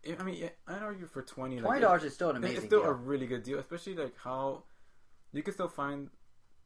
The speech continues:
Speaker 1: yeah, you can still find that at GameStop for fifty bucks.
Speaker 2: But that comes with the ten.
Speaker 1: No, it's just a regular white, like
Speaker 2: They
Speaker 1: that.
Speaker 2: got rid of the ten?
Speaker 1: Yeah.
Speaker 2: Why would you even buy it then? Just eShop, folks.
Speaker 1: Yep.
Speaker 2: eShop. <laughs>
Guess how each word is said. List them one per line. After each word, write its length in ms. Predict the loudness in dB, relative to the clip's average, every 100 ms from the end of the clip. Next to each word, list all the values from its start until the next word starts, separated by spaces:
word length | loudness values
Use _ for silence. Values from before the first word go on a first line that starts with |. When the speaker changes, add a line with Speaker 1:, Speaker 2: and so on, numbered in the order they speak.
| -20 -12
Speaker 1:
yeah, 80 |
you 120 | -8 -8
can 80 |
still 140 | -6 -6
find 180 | -4 -6
that 120 | -6
at 80 | -8
GameStop 420 | -10 -10 -10 -10
for 120 | -16
fifty 300 | -16 -16 -12
bucks. 580 | -8 -8 -8 -14 -20 -20 -18
Speaker 2:
But 320 | -10 2 2
that 180 | 4 2
comes 180 | 0 -8
with 120 | -10
the 60 | -12
ten. 500 | -10 -10 -10 -14 -20 -20 -20 -20 -14
Speaker 1:
No, 280 | -4 -4 -4 -12 -20 -20 -20 -20 -20 -14
it's 160 | -12
just 300 | -4 -6 -4
a 60 | -6
regular 600 | -6 -8 -4 -4 -4 -8 -12
white, 400 | -10 -8 -8 -12 -20 _ -20 -20 _ _
like 140 | -12 -6
Speaker 2:
They 0 |
Speaker 1:
that. 100 | -2
Speaker 2:
got 180 | 0 2
rid 120 | 0
of 40 |
the 60 | -2
ten? 320 | -8 -8 -8 -12 -18
Speaker 1:
Yeah. 140 | -14 -14 -16 -20 -20 -10
Speaker 2:
Why 180 | 0 2
would 180 | 2 -2
you 80 | -4
even 180 | -4 -2
buy 220 | 0 0
it 100 | 0
then? 220 | -4 -6
Just 180 | -8 -14
eShop, 500 | -10 -10 -2 -2 -2 -6
folks. 460 | -6 -6 -8 -20 -20 -20 -12
Speaker 1:
Yep. 180 | -10 -10
Speaker 2:
eShop. 120 | -12 -18 -20 -16 -14 -14 -14 -6
<laughs> 120 | -6